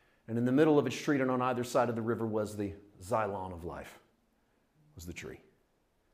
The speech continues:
From Genesis all the way to Revelation, and your New Testament writers have been trying to reinsert the tree on their way, to justify and change it, "which it bore twelve fruits, each tree fruit,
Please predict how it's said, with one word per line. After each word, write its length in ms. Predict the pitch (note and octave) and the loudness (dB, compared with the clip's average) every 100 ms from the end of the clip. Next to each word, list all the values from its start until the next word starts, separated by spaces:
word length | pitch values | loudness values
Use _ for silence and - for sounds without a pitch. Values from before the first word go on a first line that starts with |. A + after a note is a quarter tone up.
| _ _ _ _ _ _ _ | _ _ _ _ _ _ _
From 160 | F#2 | -18
Genesis 540 | F2+ F#2 A2 B2 A#2+ - _ _ _ _ _ _ _ _ _ | -12 -8 -8 -10 -12 -18 _ _ _ _ _ _ _ _ _
all 100 | - | -10
the 60 | D#2+ | -6
way 100 | F2+ | -4
to 60 | G2 | -2
Revelation, 600 | G2 G#2 A2 A2 A2+ A#2 | 0 0 -2 -6 -10 -10
and 120 | G2 F2 | -10 -8
your 80 | |
New 160 | F2+ B2+ | -4 -4
Testament 340 | B2 G#2 G#2 | -4 -6 -6
writers 260 | G2+ G2 F#2+ - - | -4 -4 -6 -14 -18
have 140 | - F#2 | -12 -10
been 120 | F2+ | -10
trying 280 | - C#3 C3+ | -6 -6 -4
to 80 | G2 | -8
reinsert 880 | F2 A#2 C3 C3 C3 - A2 G#2 | -6 -6 -6 -8 -10 -8 -8 -8
the 80 | - | -12
tree 540 | F#2+ - A#2 G#2 F#2 - - | -12 -12 -10 -10 -12 -14 -18
on 160 | F#2+ F#2+ | -12 -8
their 160 | F2+ E2 | -6 -6
way, 400 | E2+ C#2 - - - _ _ _ _ _ _ - | -4 -4 -6 -14 -20 _ _ _ _ _ _ -14
to 80 | |
justify 640 | E2+ F#2 - - A#2+ G#2 F#2+ | -6 0 0 0 -6 -8 -8
and 120 | F2+ | -10
change 360 | A#2 G2+ F#2+ | -8 -8 -8
it, 180 | D#2+ - _ _ _ _ - - - - | -10 -16 _ _ _ _ -20 -20 -16 -4
"which 180 | C#3+ D3+ | 0 0
it 100 | A#2+ | 2
bore 160 | A#2+ | 0
twelve 340 | A#2+ C3+ A#2+ A#2 | 2 2 2 2
fruits, 360 | - F#3 F#3 | 0 0 0
each 200 | A#2+ - | -6 -6
tree 220 | - B2+ | -4 -4
fruit, 400 | A#2+ - B2+ B2 | -4 -4 -4 -4